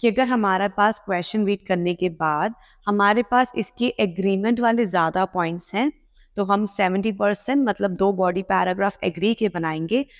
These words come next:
और डिसएग्री का एक पैराग्राफ बनाएंगे। अगर हमारे पास अपोजिट पॉइंट्स हैं, अपोजिट मतलब हमारे पास डिसएग्री के पॉइंट्स ज़्यादा हैं, तो हम दो पैराग्राफ डिसएग्री बनाएंगे, which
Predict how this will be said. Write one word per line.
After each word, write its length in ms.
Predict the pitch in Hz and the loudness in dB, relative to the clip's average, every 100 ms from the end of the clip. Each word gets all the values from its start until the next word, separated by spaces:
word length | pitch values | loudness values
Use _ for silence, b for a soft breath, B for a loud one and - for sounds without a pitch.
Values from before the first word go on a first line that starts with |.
| B B B | B B B
और 140 | 190 | 0
डिसएग्री 560 | 180 240 - 208 180 185 | 2 0 0 0 2 0
का 180 | 208 - | 0 -4
एक 120 | - - | -4 -4
पैराग्राफ 480 | - 175 160 160 156 | -4 -4 -4 -10 -12
बनाएंगे। 540 | 156 151 147 143 147 _ _ - | -8 -6 -4 -6 -10 _ _ -2
अगर 180 | 214 247 | 0 2
हमारे 260 | 254 240 | 4 2
पास 200 | 233 254 | 2 0
अपोजिट 540 | - 185 190 269 262 302 254 | 2 0 2 0 0 -2 -2
पॉइंट्स 380 | 240 254 - | -2 -2 -2
हैं, 160 | 277 320 _ 196 | -4 -4 _ -4
अपोजिट 360 | 190 220 247 240 | -2 -2 -2 0
मतलब 380 | 240 240 269 311 B B B | 0 2 0 0 B B B
हमारे 260 | 214 214 214 | 2 2 2
पास 260 | 233 240 | 4 2
डिसएग्री 520 | 180 226 - 285 269 285 | 4 -2 0 0 2 0
के 100 | 277 | 0
पॉइंट्स 340 | 269 269 240 | 0 0 2
ज़्यादा 300 | 254 247 262 | 4 4 4
हैं, 260 | 262 285 285 | 2 0 -2
तो 100 | 240 | -2
हम 180 | 214 | 0
दो 180 | 196 214 | 2 2
पैराग्राफ 640 | 214 202 196 202 214 247 302 _ b b 175 | 2 2 2 0 0 0 -2 _ b b -4
डिसएग्री 480 | 214 - 240 247 | -4 -2 0 0
बनाएंगे, 540 | 226 247 254 254 285 320 | 0 2 2 2 0 -2
which 220 | 226 214 | -4 -6